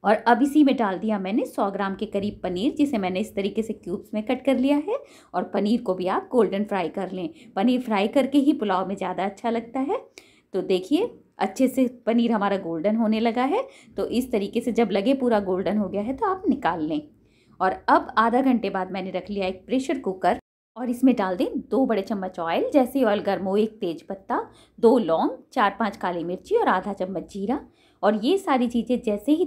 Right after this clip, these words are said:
तड़कें, आप इसमें डाल दें दो प्याज, जिसे इस तरीके से मैंने लंबाई में कट कर लिया है, लेकिन पतली पतली स्लाइस में ही कट करें। और प्याज को हमें अच्छे से गोल्डन होने तक भून लेना है, जब तक ये अच्छे से गोल्डन ना हो जाए। अब इसमें मैंने कुछ अदरक के लच्छे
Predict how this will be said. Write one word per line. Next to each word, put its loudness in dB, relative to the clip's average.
तड़कें, -2
आप 4
इसमें -2
डाल 0
दें -2
दो 0
प्याज, 0
जिसे 0
इस 0
तरीके -4
से -6
मैंने -4
लंबाई 2
में -2
कट -4
कर -2
लिया -2
है, -8
लेकिन 6
पतली 0
पतली 2
स्लाइस 0
में 4
ही 0
कट -6
करें। 0
और 6
प्याज 2
को -2
हमें 0
अच्छे 0
से 0
गोल्डन 4
होने -2
तक -4
भून -6
लेना -2
है, -8
जब 0
तक 0
ये 6
अच्छे 2
से -2
गोल्डन 0
ना 4
हो 4
जाए। 4
अब 2
इसमें -2
मैंने 2
कुछ -4
अदरक -4
के -4
लच्छे -4